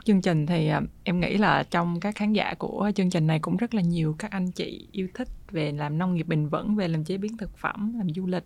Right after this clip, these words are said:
kết hợp. Thì anh có những cái lời, à, chia sẻ nào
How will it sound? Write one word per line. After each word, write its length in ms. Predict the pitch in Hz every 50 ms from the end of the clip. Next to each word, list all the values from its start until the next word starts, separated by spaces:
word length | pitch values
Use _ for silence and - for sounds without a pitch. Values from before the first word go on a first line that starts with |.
| - - -
kết 140 | - - -
hợp. 260 | - 185 180 175 170 - - - - - - - - - - -
Thì 80 | - 160
anh 160 | 170 175 180
có 160 | 175 180 196
những 180 | 208 202 175 170
cái 120 | 196 202
lời, 280 | 196 185 170 170 175 160 156
à, 120 | 156 156 156 - - - -
chia 100 | - 185
sẻ 440 | 180 - - - - - 208 220 220 214
nào 280 | 202 180 170 156 151